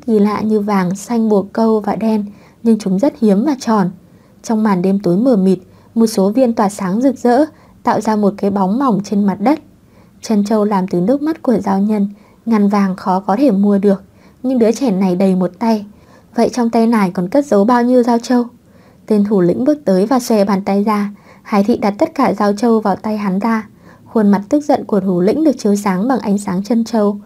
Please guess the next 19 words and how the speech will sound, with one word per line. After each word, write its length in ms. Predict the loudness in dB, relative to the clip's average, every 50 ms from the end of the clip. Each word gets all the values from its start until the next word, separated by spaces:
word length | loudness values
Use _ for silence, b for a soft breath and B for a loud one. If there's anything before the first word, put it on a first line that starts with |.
| B B B B B B B
Được 160 | 0 0 2 2
một 120 | 2 2
lúc, 260 | 2 4 2 2 0 b b b b b b b 0
cuối 160 | 2 2 2
cùng 220 | 2 2 0 2
hắn 200 | 2 0 -2 -2
chớp 180 | 0 0 0 0
mắt 140 | 0 -4 -4 -4
và 180 | -4 -4 -4 -2
cười 200 | -2 -2 -2 0
lớn. 260 | 0 0 0 -2 -2 -4 -8 -18 _ _ _ _ -20 b b b b b b b b
"Các 180 | 0 0 2 4
huynh 220 | 4 4 4 4
đệ, 240 | 4 2 2 2 -2 -4
các 160 | -4 -2 -2
ngươi 220 | 2 2 4 4 4
đã 80 | 2 2 2
thấy 180 | 2 2 2 2
chưa?" 240 | 4 4 4 2